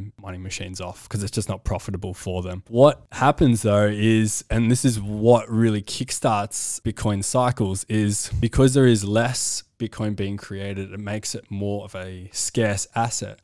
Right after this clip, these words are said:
because there's less Bitcoin to go around. So what we've seen over the last four cycles is every time a Bitcoin halving happens, it gets more rare,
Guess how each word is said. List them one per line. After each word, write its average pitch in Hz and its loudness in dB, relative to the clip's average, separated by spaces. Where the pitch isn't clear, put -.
because 104 -6
there's 101 -2
less 107 -2
Bitcoin 104 -8
to 113 -8
go 92 -6
around. 92 -10
So 101 -4
what 127 2
we've 127 6
seen 127 6
over 113 6
the 107 0
last 107 4
four 104 0
cycles 113 0
is 98 -4
every 127 0
time 117 -2
a 98 -10
Bitcoin 101 -4
halving 101 -2
happens, 95 -8
it 95 -12
gets - -10
more 104 2
rare, 104 0